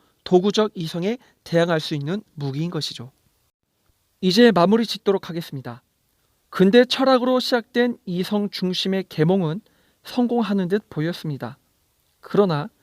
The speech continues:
이성을 지닌 인간들의 잔혹한 전쟁에 회의감을 느끼게 되었죠. 현상학과 실존주의는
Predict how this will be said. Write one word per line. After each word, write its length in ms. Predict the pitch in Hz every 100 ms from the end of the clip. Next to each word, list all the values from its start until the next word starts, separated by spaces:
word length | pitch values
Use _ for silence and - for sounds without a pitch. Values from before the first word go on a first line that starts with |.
| _ - - _
이성을 440 | - 190 247 254 247
지닌 320 | 233 226 233
인간들의 640 | - 190 196 202 196 220 226
잔혹한 580 | - - 180 196 - 196
전쟁에 540 | 190 185 175 185 185 233 - _ - -
회의감을 500 | 254 220 202 202 220
느끼게 340 | 160 147 190
되었죠. 460 | 165 151 - 120 139 _ _ _ _ _ _ _ _ _
현상학과 800 | - 277 277 277 269 226 185 196
실존주의는 920 | 233 - 262 254 247 - 160 156 202